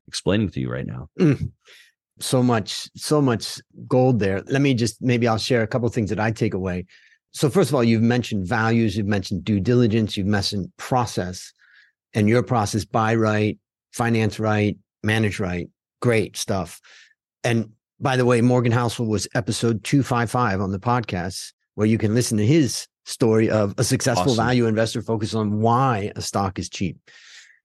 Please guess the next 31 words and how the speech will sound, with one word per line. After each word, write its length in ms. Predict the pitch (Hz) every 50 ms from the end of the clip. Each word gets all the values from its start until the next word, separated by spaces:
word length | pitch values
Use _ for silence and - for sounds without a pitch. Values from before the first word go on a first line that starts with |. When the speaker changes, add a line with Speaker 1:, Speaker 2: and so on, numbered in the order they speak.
| _ _ -
Speaker 2:
In 120 | 123 113 107
fact, 200 | - 117 110 -
that 120 | 127 87
was 120 | 104 101
right 240 | 120 131 127 127 120
about 180 | 113 113 110 92
the 60 | 113
time 220 | - - 117 107
he 100 | 110 107
was 100 | 101 98
coming 280 | - - 113 107 107 101
out 180 | 107 107 101 80
with 140 | 107 95
that 260 | - 101 92 90 - -
money, 500 | 113 104 101 104 101 92 92 90 90 - _ _ _
The 200 | - 107 113 95
Psychology 540 | - - 113 - - 110 104 101 92 104 101
of 80 | 90
Money. 280 | 101 104 107 101 90 - - _ _ _ _ _ - - - _ _ _ _ _ _ _
What 180 | - 147 139 131
I'm 280 | 139 156 160 147 127 - _ _
thinking 240 | 160 139 123 123 117
about 260 | 110 107 104 104 104
is 200 | 104 98 - -
that 240 | - 110 104 98 - _ _ _ _ _ _ _ _
for 200 | _ - - 135
most 480 | 123 123 123 127 139 160 165 - - _
people, 460 | - 135 127 113 - 104 87 71 60 -
when 240 | 110 120 117 120 127
they 260 | 143 139 127 120 -
accumulate 640 | - 107 - - 143 131 123 117 104 95 95 95 90